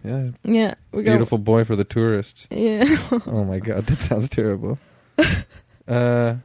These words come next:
Speaker 2: I don't know.
Speaker 1: I don't
Speaker 2: That's
Speaker 1: know
Speaker 2: what
Speaker 1: if
Speaker 2: my
Speaker 1: it's
Speaker 2: new,
Speaker 1: really like that.
Speaker 2: that's what
Speaker 1: It
Speaker 2: my
Speaker 1: was a
Speaker 2: new
Speaker 1: bad
Speaker 2: show's
Speaker 1: joke.
Speaker 2: about, I think.
Speaker 1: No, it's interesting that you say that. It's good. What about these other countries that, like, 'cause it sou-, you know, it sounds like you obviously know more about this than I do.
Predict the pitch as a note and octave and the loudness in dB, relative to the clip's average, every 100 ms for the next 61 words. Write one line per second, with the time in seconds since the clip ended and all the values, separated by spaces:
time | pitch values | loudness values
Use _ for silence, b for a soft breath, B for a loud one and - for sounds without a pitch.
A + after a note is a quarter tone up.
0 | - A3+ A3 G3 D3 B2 B2+ C3 B2+ D4+ | -10 -6 -4 -4 -2 0 2 2 2 2
1 | C#4 - C3+ A2 A2 G#2 G2+ B3+ C#4 D#4 | 0 2 2 2 0 -2 -2 -2 -2 0
2 | D4+ B3+ A#3+ G3+ G3 G3+ G3 F3+ F3 - | 0 0 0 0 0 -2 -2 -6 -8 -10
3 | - _ - G3+ G3 F3 F#3 - - _ | -16 _ -8 -6 -2 0 0 -4 -20 _
4 | _ _ _ _ B B B B D3 D#3+ | _ _ _ _ B B B B 2 2
5 | D3+ E3 E3+ E3+ D#3 C3+ A#2 C3 C3+ G#2+ | 2 0 -2 -2 -2 0 -2 -2 -2 -4
6 | - C#3+ B2 D#3 E3+ F3 C3+ C#3+ D3 D3 | -2 0 2 2 2 2 4 2 2 0
7 | C3 B2 A2+ A2+ A2 G#2+ G#2+ G#2 F#2+ - | 2 2 2 2 2 4 2 2 -2 -12
8 | b b b b b b _ - A2+ G#2+ | b b b b b b _ -2 -2 0
9 | - A#2 A2 A#2 A#2 A2 G#2+ A2 A2 - | -2 -2 0 0 2 2 2 0 -2 0
10 | B2 A#2+ G#2 G2 F2 G2 G2+ G2 G2 G2 | 2 2 0 -2 0 0 -2 -4 -2 -2
11 | G2 - F#2+ G2 G#2+ G2+ F#2 F#2+ - F#2+ | -4 -6 -4 2 2 2 2 -2 -2 -2
12 | F#2+ G2 F#2+ F#2 - | 0 0 0 -2 -4